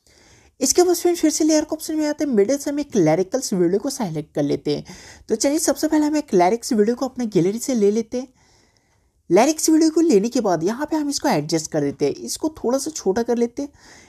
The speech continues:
इसके बाद फ्रेंड्स आपको फिर से ब्लेंडिंग के ऑप्शन में जाना है, यहाँ से आने के बाद फ्रेंड्स स्क्रीन को टच कीजिए।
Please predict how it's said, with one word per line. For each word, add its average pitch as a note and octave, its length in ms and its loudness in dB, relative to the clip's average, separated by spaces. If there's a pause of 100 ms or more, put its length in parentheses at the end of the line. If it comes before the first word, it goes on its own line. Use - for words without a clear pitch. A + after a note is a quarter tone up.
(160)
इसके F#4 220 0
बाद F4+ 120 2
फ्रेंड्स E4 320 -2
आपको - 200 -2
फिर D4+ 180 -4
से E4+ 140 -2
ब्लेंडिंग G3+ 360 2
के C#4 100 -8
ऑप्शन C4 220 -8
में C4+ 100 -6
जाना B3+ 200 -4
है, C4 60 -4
यहाँ G3+ 200 -2
से B3 100 -4
आने B3 120 -6
के B3 100 -2
बाद B3 160 0
फ्रेंड्स B3+ 320 -4
स्क्रीन G3+ 360 -4
को B3+ 120 -6
टच - 240 -2
कीजिए। C#3+ 360 -2